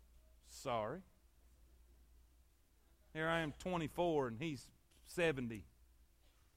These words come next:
Done, done more for Jesus than I probably will in a lifetime. And I did, it didn't, I'm like, "You don't have no goals?" What? This is what he said. He said, he said, "Son, every day of my life,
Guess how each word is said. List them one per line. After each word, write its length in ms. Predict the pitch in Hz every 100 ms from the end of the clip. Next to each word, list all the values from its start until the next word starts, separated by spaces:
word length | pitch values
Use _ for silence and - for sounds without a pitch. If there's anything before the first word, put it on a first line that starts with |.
| - -
Done, 260 | 156 160 139
done 200 | 165 160
more 200 | 165 165
for 120 | 143
Jesus 520 | 120 143 170 143 151
than 100 | 151
I 140 | 151 151
probably 320 | 175 160 156
will 120 | 165
in 60 | 156
a 80 | 151
lifetime. 600 | 151 143 - 135 110 92 - - - - - - - - - - - - -
And 80 | 170
I 60 | 208
did, 160 | 208 160
it 100 | 185
didn't, 200 | 226 165 160 120
I'm 80 | 175
like, 180 | 165 131 - 160
"You 100 | 208
don't 80 | 294
have 80 | 196
no 80 | 120 104
goals?" 400 | 160 262 180 156
What? 140 | 277 - 156 - - -
This 100 | 269
is 40 | 370
what 80 | 381
he 60 |
said. 380 | - 277 269 117 - - - - _ - - - - - - - - - 175
He 100 | 185
said, 280 | 185 165 -
he 80 | 180
said, 180 | 165
"Son, 280 | 135 196 208
every 220 | 208 202
day 340 | 185 196 202 190 - - _ _ 143
of 100 | 160
my 140 | 165
life, 340 | 160 175 147